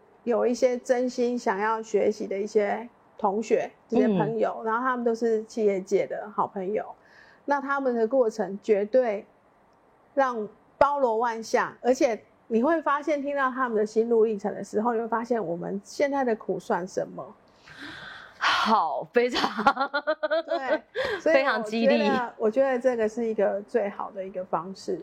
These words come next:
Speaker 2: 嗯哼，
Speaker 1: 对，
Speaker 2: 嗯哼。
Speaker 1: 就完全没有低潮啊，
Speaker 2: 再往
Speaker 1: 拼就对了。
Speaker 2: 高的，更高的境界看，
Speaker 1: 对，
Speaker 2: 这样子。
Speaker 1: 而且那个时候
Speaker 2: 嗯。
Speaker 1: 我们把我们的问题讲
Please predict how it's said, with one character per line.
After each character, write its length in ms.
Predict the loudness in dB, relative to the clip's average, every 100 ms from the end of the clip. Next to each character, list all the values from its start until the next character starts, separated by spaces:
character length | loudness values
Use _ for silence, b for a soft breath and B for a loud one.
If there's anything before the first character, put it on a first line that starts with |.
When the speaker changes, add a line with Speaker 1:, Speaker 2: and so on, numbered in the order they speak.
| 2
Speaker 2:
嗯 200 | 4 4
哼， 120 | 4
Speaker 1:
对， 80 | 4
Speaker 2:
嗯 60 |
哼。 80 | 4
Speaker 1:
就 120 | 4
完 180 | 4 2
全 140 | 2 2
没 80 |
有 100 | 2
低 220 | 0 -2 -4
潮 140 | -4
啊， 280 | -4 -8 -4
Speaker 2:
再 140 | 2 4
往 180 | 4 -2
Speaker 1:
拼 80 |
就 100 | -2
对 140 | -4 -4
了。 140 | -6 -8 _ 4
Speaker 2:
高 240 | 4 4
的， 320 | 2 2 2 -4 _
更 220 | 4 6
高 160 | 4 2
的 100 | -2
境 240 | -2 -2
界 160 | 2 0
看， 260 | 2 -2 0
Speaker 1:
对， 40 |
Speaker 2:
这 80 | -2
样 80 | -2
子。 120 | 2
Speaker 1:
而 40 |
且 140 | 2 2 0
那 140 | 2
个 100 | 4
时 160 | 4 4
候 260 | 2 2
Speaker 2:
嗯。 60 | 0
Speaker 1:
我 60 |
们 180 | -2 -2
把 180 | 0 0
我 60 | 0
们 240 | -6 -6
的 140 | -4
问 240 | 0 0 0
题 140 | -6
讲 220 | -4 -6